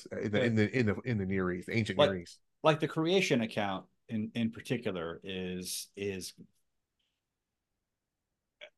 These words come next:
Speaker 2: in other creation, in other, like, pagan creation myths, you have the stories of the, you know, the gods, you know, the,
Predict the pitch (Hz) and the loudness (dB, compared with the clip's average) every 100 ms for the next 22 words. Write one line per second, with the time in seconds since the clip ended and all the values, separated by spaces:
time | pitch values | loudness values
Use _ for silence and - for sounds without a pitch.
0 | _ - 156 170 185 - - 143 131 131 | _ -2 4 6 6 4 4 4 4 0
1 | - 127 110 131 139 131 123 113 107 - | 0 0 2 2 4 4 6 4 2 2
2 | 127 117 110 95 110 98 104 - 87 82 | 2 4 2 0 -2 0 0 -2 -4 -6
3 | - - 92 92 87 87 _ 110 - 101 | -8 -8 -6 -4 -4 -4 _ -8 -2 0
4 | 95 92 87 87 85 80 - - 90 82 | 0 -2 -4 -6 -6 -10 -16 -16 -14 -12
5 | 82 85 92 90 92 87 85 - - _ | -10 -2 2 2 2 -2 -8 -10 -12 _
6 | _ _ _ _ _ _ _ _ _ _ | _ _ _ _ _ _ _ _ _ _
7 | _ _ _ - 98 85 80 | _ _ _ -14 -10 -10 -12